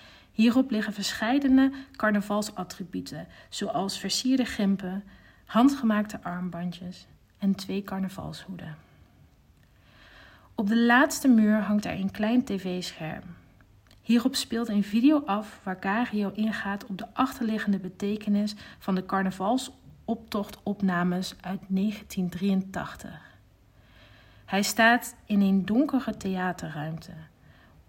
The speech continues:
Om hem heen staan de verschillende witte projectieschermen. Door middel van een projector, beamer of webcam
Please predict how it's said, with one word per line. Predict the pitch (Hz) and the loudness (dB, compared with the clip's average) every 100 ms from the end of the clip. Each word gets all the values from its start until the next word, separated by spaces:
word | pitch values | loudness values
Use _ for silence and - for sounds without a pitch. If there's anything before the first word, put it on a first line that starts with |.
| - | 0
Om | 214 | 4
hem | 208 196 | 6 4
heen | 170 208 247 | 2 6 6
staan | 262 - 190 | 6 0 -2
de | 185 | -2
verschillende | 180 - - 240 240 180 | -4 -10 -2 4 4 4
witte | 196 220 226 | 0 -2 -6
projectieschermen. | - 190 185 - 170 - 160 165 165 165 - - - - - - | -6 -6 -6 -10 -12 -10 -10 -8 -8 -10 -14 -20 -20 -20 -20 0
Door | 240 | 8
middel | 233 302 | 10 10
van | 269 | 10
een | 269 | 10
projector, | 262 226 220 220 - 180 202 202 - _ - | 8 2 2 -2 -8 -8 -8 -10 -18 _ -8
beamer | - 214 196 170 165 - | 0 4 4 2 -6 -10
of | - 208 | -4 0
webcam | 208 220 - 262 311 | 0 0 0 2 2